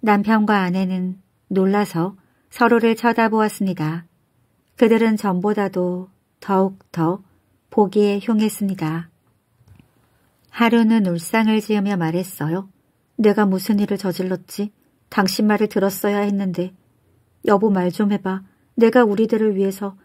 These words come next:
아름다운 두 개의 코를 달라고 소원을 빌어도 될까?" "여보." 하루의 아내가 코없는 얼굴을 두 손으로 감싸고 대답했습니다. "우리가 갑자기 아름다운 코를 갖게 된다면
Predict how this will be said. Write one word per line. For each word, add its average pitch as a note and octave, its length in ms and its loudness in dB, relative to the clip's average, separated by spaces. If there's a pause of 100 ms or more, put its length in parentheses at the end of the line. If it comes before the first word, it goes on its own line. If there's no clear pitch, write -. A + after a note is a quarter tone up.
(160)
아름다운 A3+ 520 2
두 - 180 -10
개의 A3 200 2
코를 G#3+ 300 -2
달라고 F#3+ 440 -2
소원을 G#3+ 440 0
빌어도 G3 340 -2
될까?" F#3 460 -8 (1120)
"여보." G3+ 440 -2 (840)
하루의 A#3+ 440 2
아내가 F#3 640 -4 (140)
코없는 A3+ 520 2
얼굴을 F3+ 600 -4 (380)
두 A3 160 0
손으로 G#3+ 460 0
감싸고 G3 640 -4
대답했습니다. F#3+ 1000 -4 (1000)
"우리가 A3+ 340 2
갑자기 G3 720 -6 (260)
아름다운 G#3+ 560 2
코를 A3+ 280 0
갖게 F3 320 -4
된다면 F3 560 -4